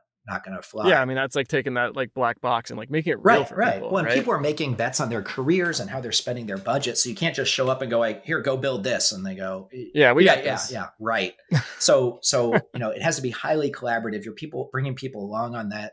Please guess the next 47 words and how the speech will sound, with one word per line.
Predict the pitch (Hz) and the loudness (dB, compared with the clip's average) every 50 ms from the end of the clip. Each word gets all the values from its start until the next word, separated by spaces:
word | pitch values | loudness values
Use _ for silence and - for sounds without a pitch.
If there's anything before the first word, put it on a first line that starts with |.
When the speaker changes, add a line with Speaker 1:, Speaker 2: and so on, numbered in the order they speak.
| _ - | _ -10
Speaker 1:
that | 107 104 | -10 -10
whole | - - 120 120 | -6 -4 -4 -4
experience, | 104 98 - - - - 110 127 123 123 120 - | -2 -2 -2 -2 -2 -2 -4 -4 -4 -4 -6 -8
and | 113 113 117 | -8 -8 -8
you're | 110 | -10
giving | 98 - 147 151 170 160 147 | -8 -6 -4 -2 -2 0 0
them | 139 131 123 113 - _ - - - - _ _ _ | 0 0 0 -2 -8 _ -20 -20 -20 -20 _ _ _
the | - - | 0 0
artifacts | - 139 160 165 156 - - 143 135 131 - | 2 2 2 0 0 -2 -4 -4 -2 -2 -2
and | 127 110 | -2 -2
the | 104 101 | -2 -2
language | 95 101 117 131 135 123 117 107 101 | -2 -2 -2 0 0 0 -2 -2 -2
along | 110 98 95 107 107 104 101 | -4 -4 -4 -4 -4 -4 -4
the | 98 98 | -6 -6
way. | 95 104 107 104 95 90 - _ _ | -4 -4 -2 -2 -4 -6 -8 _ _
And | - 98 | -8 -6
there's | 98 104 | -6 -4
a | 101 | -4
great | 120 131 127 | -4 -4 -2
book | 135 135 135 - | -2 -2 -2 0
by | - 120 - 110 | 0 2 2 2
a | 104 98 95 98 98 | 0 -2 -4 -6 -6
gentleman | - - 117 113 113 113 107 | -6 -4 -2 -2 -2 -2 -4
named | 107 110 98 95 | -4 -4 -4 -4
Dan | 98 104 117 120 113 | -4 -2 -2 -2 -4
Hill | 98 - - 127 110 101 92 90 - - - - - - _ _ | -4 -4 -4 -2 -2 -2 -4 -6 -10 -16 -20 -20 -20 -20 _ _
called | - - 120 110 87 80 - _ _ | -2 2 2 2 2 0 -6 _ _
Dark | - 120 131 135 - 110 | 0 0 0 0 0 -2
Matter | 107 107 110 117 120 110 | -4 -2 -2 0 0 0
and | 101 95 | 0 0
Trojan | 98 - - 113 110 110 - 110 98 | 0 0 0 0 0 -2 -2 -4 -6
Horses, | 98 101 113 107 98 - - - - - - - - - _ _ _ _ _ - | -6 -6 -6 -2 0 0 0 0 -2 -4 -4 -4 -4 -8 _ _ _ _ _ -4
a | - | 0
strategic | - - - - 110 101 - - 127 123 123 127 120 - _ - | 0 2 2 2 0 0 0 -2 -2 -2 -2 -4 -4 -6 _ -8
design | 117 107 117 107 104 104 | -4 -2 0 0 0 0
vocabulary. | 98 95 90 - - 165 170 135 135 113 101 98 92 92 | -2 -4 -4 -4 -2 -4 -2 0 0 0 0 0 -2 -4
And | 110 | -4
it's | 117 - 135 | -2 0 2
about | 131 143 139 - | 2 2 0 0
how | - 135 | -2 -4
you | 139 131 123 113 | -2 -2 -4 -4
have | 135 139 127 - | -4 -6 -6 -6
to | 139 - | -10 -10
figure | - 127 117 120 120 | -8 -8 -4 -2 -2
out | 123 - | -2 -2
how | - 135 120 | -2 -2 -2
to | 117 110 107 | -2 -2 -4